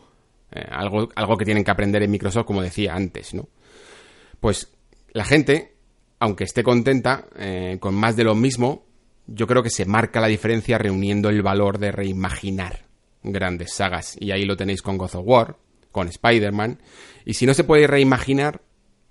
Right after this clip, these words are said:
como con el caso de Killzone, que a lo mejor no daba para más, pues te la cargas y la dejas hacer otra cosa nueva al estudio, con, como hizo con Horizon Zero Dawn.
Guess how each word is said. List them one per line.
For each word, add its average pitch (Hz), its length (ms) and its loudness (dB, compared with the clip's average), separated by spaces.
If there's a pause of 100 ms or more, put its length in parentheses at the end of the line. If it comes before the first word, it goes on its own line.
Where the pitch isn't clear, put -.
(140)
como 107 300 0
con 107 100 0
el 104 220 -2
caso 117 240 0
de 104 120 0
Killzone, 127 600 2
que - 80 -6
a - 20 -4
lo 82 60 -4
mejor 98 280 -4
no 101 80 -2
daba 95 260 0
para 92 220 0
más, 107 440 -2 (120)
pues 104 160 -8
te 104 120 -6
la 92 100 -10
cargas 95 600 -6 (340)
y 101 100 -8
la 87 100 -2
dejas 98 360 -8
hacer 98 240 -6
otra 95 180 -6
cosa 98 240 -6
nueva 110 360 0
al 98 320 -8
estudio, 123 580 -2 (340)
con, 104 400 -2
como 98 260 -4
hizo 98 220 -4
con 82 300 -8
Horizon 85 340 -8
Zero 80 240 -10
Dawn. 139 220 -6